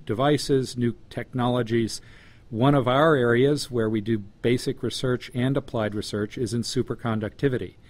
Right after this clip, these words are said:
This is a phenomenon whereby some materials are able to conduct electricity without heating up at all. We have researchers who are trying to, uh, understand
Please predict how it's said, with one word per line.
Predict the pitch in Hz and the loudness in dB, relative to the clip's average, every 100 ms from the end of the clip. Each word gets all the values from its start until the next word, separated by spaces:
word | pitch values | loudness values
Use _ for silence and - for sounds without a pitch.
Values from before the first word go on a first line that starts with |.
| - - - - | -20 -20 -20 -16
This | 110 123 139 - | -2 2 2 2
is | 123 117 110 | 2 2 -2
a | 113 | -6
phenomenon | - 113 117 143 139 110 110 107 - - - - | -4 -2 0 2 2 0 -2 -6 -12 -20 -20 -14
whereby | 113 113 113 107 110 113 113 110 120 - | -4 0 0 2 0 2 2 0 -2 -8
some | - - 151 151 | -4 0 2 2
materials | 135 - 190 147 101 101 113 | 0 0 2 4 2 -2 -2
are | 110 | 0
able | 113 113 | 0 -2
to | - | -4
conduct | 110 107 117 123 | -4 0 0 0
electricity | 120 110 123 - 185 - 117 107 - - - 131 | -4 -4 -4 -4 -4 -2 -4 -4 -8 -20 -12 -4
without | 110 131 143 - | 0 2 0 -2
heating | - 147 139 131 | 0 2 2 0
up | 123 | -2
at | 131 | -2
all. | 135 113 87 - - 120 | 0 0 -4 -12 -6 2
We | 139 | 4
have | 147 127 | 4 2
researchers | 131 - 147 147 156 139 | 0 2 2 2 2 0
who | 135 123 | 0 -2
are | 110 | -2
trying | - 123 127 | -2 0 0
to, | 120 117 120 143 | -2 -4 -8 -8
uh, | |
understand | 117 123 127 127 - - 127 131 131 | -8 -6 -4 -4 -6 -4 -2 0 -2